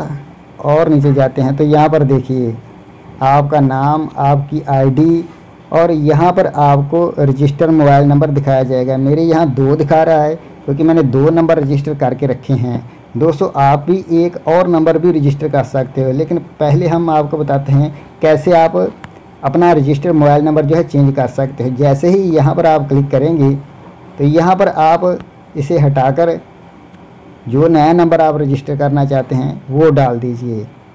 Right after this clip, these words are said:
ओटीपी अगर आता है तो ओटीपी ले लीजिए अपने old number से और दोस्तों यहाँ पर डाल सकते हैं। और अगर आप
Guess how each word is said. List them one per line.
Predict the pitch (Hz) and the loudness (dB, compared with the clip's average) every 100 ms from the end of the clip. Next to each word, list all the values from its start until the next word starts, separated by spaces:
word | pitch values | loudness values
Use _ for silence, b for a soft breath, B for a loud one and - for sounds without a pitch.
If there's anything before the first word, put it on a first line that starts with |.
| - 135 | -8 -2
ओटीपी | 147 165 180 180 | 0 0 0 0
अगर | 170 165 | 2 4
आता | 147 165 | 4 2
है | 165 | 0
तो | 165 | 2
ओटीपी | 156 143 143 160 151 | 0 0 -4 -4 -2
ले | 139 135 160 | 0 2 2
लीजिए | 175 160 165 170 170 - - | 2 0 -2 -2 -4 -10 -6
अपने | 143 165 156 | -2 -2 0
old | 143 151 156 | 0 0 0
number | 156 151 143 | 0 0 -2
से | 160 165 - - - - - | -2 -4 -10 -20 -20 -16 -2
और | 156 147 | 0 2
दोस्तों | 156 147 165 | 2 2 0
यहाँ | 147 139 143 | 2 2 2
पर | 147 | 0
डाल | 139 127 123 | 0 0 -2
सकते | 139 131 143 | -6 -4 -4
हैं। | 147 156 - - - - - - - - - - - - - - | -4 -6 -12 -20 -20 -20 -20 -20 -20 -20 -20 -20 -20 -20 -20 -4
और | 165 170 139 135 - | 0 0 0 -4 -2
अगर | 170 180 185 | 0 0 2
आप | 185 190 202 | 0 0 -4